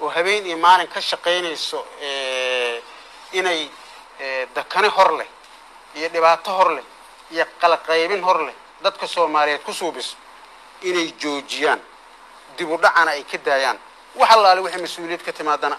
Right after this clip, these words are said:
ayagaa qaadaya mas-uuliyaddooda. Annagana Ilaahay baa markhaati ka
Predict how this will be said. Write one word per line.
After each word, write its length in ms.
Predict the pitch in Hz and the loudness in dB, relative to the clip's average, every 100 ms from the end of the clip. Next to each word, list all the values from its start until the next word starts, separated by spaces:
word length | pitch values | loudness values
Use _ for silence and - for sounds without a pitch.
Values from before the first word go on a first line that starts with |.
| - | -4
ayagaa 300 | 190 214 180 | 0 2 2
qaadaya 420 | 156 160 143 123 | 4 4 4 -2
mas-uuliyaddooda. 800 | 113 - 131 123 120 113 98 - - - - - - - | -6 -14 -16 -16 -14 -14 -14 -16 -20 -20 -20 -20 -18 -6
Annagana 400 | 175 202 196 175 | -2 0 0 -2
Ilaahay 280 | 160 175 165 | 0 0 2
baa 120 | 147 | 0
markhaati 460 | 135 131 139 - | -2 -2 -2 -2
ka 140 | 170 | -4